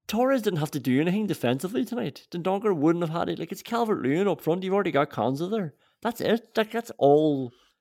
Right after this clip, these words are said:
that's in attack for <laughs> Everton. That's all they have up front. And,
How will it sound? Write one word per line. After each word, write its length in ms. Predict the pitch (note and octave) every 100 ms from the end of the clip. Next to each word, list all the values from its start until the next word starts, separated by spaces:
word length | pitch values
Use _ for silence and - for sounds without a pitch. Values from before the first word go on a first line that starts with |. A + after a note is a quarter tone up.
| _
that's 180 | - C3+
in 200 | - C#3
attack 380 | C3 - - -
for 140 | -
<laughs> 20 | -
Everton. 440 | - - - - - - - D#3+ C#3+
That's 160 | G3 -
all 320 | - - F3+
they 120 | C#3+
have 240 | B2 F3+
up 160 | E3 -
front. 200 | F3+ G#3+ _ - _ -
And, 300 | F3 D#3+